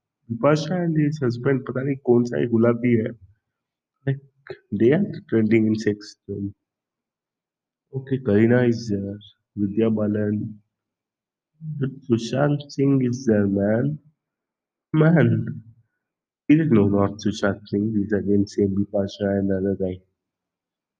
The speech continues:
Okay, cool, I mean, सब गंदे गंदे हैं, देख के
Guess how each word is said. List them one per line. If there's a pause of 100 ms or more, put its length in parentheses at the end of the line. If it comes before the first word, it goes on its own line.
(160)
Okay,
cool,
I
mean,
सब
गंदे
गंदे
हैं, (120)
देख
के